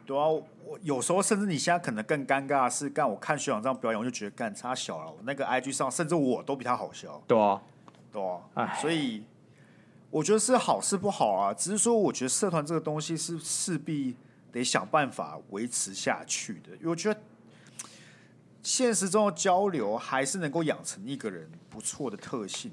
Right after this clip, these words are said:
Speaker 1: 的。
Speaker 2: 我像是我在康复社学到很多专案管理，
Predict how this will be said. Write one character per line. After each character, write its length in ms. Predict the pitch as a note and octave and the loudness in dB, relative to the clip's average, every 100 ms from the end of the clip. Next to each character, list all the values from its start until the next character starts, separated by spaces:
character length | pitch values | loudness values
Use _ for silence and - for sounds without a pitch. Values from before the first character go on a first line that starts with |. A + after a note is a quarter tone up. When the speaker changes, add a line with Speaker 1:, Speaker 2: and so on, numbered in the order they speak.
| - | -14
Speaker 1:
的。 80 | - - - - - - | -20 -20 -20 -20 -20 -20
Speaker 2:
我 100 | - | -12
像 200 | - A3+ | 4 6
是 180 | G#3+ A3+ F#3+ - - - | 6 4 0 -8 -14 -2
我 80 | |
在 80 | A#2+ | 2
康 240 | E3 F#3+ F3+ | 2 2 2
复 80 | |
社 140 | A#2+ D#3+ | 4 4
学 140 | D#3 | 6
到 60 | C3 | 2
很 80 | A#2 | 2
多 220 | A2+ A#2 C3 - - - - | 0 0 -4 -20 -20 -20 -14
专 180 | - C3+ | 2 4
案 160 | C#3 A#2+ | 4 0
管 300 | - A2 G#2+ | -2 -2 0
理， 140 | A2+ | -2